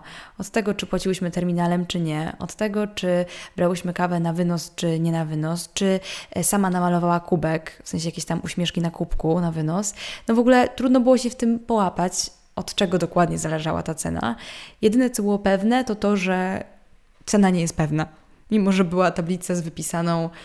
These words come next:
e, z wypisanymi cenami, ale wiecie, to były, to były ceny dla ludzi, którzy tam latami, e, siedzą i to były ceny dla lokalsów, a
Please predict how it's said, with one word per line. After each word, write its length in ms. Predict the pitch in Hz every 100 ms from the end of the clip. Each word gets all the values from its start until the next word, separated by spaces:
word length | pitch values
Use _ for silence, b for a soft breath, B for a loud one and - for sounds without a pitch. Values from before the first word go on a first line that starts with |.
| B B -
e, 380 | 170 160 156
z 60 | 156
wypisanymi 600 | 160 - - 170 175 165
cenami, 420 | - 160 165 202
ale 100 | 185
wiecie, 180 | 175 175
to 100 | 175
były, 300 | 170 180 180 - -
to 80 | 190
były 160 | 202
ceny 240 | 202 202 196
dla 240 | 202 202
ludzi, 440 | 208 208 202 214
którzy 280 | 208 - 214
tam 280 | 220 220 226
latami, 500 | 247 - 247 240 240 - - _ _ _ -
e, 460 | - - 123 123 123
siedzą 440 | - 247 185 180
i 60 | 196
to 80 | 202
były 160 | -
ceny 260 | - 226 220
dla 180 | 214 214
lokalsów, 640 | 226 233 226 190 - -
a 160 | - 180